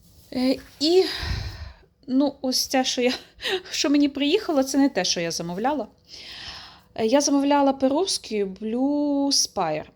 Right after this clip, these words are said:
трьохрічну. Але, ну, я не знаю, може, виправте мене, але це не перовська. Ну, як на мене. Перовська зараз спить іще.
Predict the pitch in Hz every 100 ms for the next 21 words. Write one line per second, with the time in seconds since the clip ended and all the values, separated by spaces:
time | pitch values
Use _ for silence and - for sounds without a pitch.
0 | _ - - 233 - 175 143 - - -
1 | _ _ _ _ _ _ _ _ - -
2 | _ _ _ - 196 190 196 208 254 269
3 | - 214 208 226 233 220 208 180 180 185
4 | 196 202 196 190 294 - 285 - 233 214
5 | 196 175 - 185 214 196 190 196 175 147
6 | - - 165 165 - _ _ _ _ _
7 | _ _ _ _ _ _ 214 208 202 208
8 | 202 185 165 - - - - - - 190
9 | 202 247 254 - 233 220 214 208 202 190
10 | 185 180 - - - 196 208 190 180 175
11 | - - 185 - - - - - 247 180
12 | - 208 - 240 254